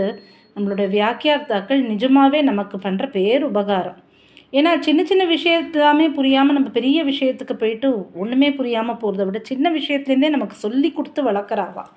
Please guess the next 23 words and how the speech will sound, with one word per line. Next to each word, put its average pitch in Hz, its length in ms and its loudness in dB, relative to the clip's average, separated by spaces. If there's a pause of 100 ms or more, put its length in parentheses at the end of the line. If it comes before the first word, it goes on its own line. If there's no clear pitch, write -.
(600)
ஆக 302 240 -2
இந்த 302 240 2
மாதிரி 359 340 4
ஒரு 277 200 2
கேள்வி 302 420 2
வந்து 233 320 -4
திருப்பள்ளி 403 460 4
எழுச்சி 202 720 0 (140)
கத்துக்கும் 202 440 -6
போது 202 200 -4
அடியேன் 240 420 2
வந்து 196 600 -2 (540)
அதோட 220 360 0 (260)
திருமலையா-, 269 680 2
திருமாலையாண்டான்றவர் 208 1300 2
வந்து 185 300 -4
இதுக்கு 208 280 -6
ஒரு 285 200 -2
தனியன் 220 380 -4
பண்ணியிருக்கார், 196 500 -4
சம்ஸ்கிருதத்துல 247 920 -4
தனியன் 202 380 -4
பண்ணியிருக்கார். 180 520 -12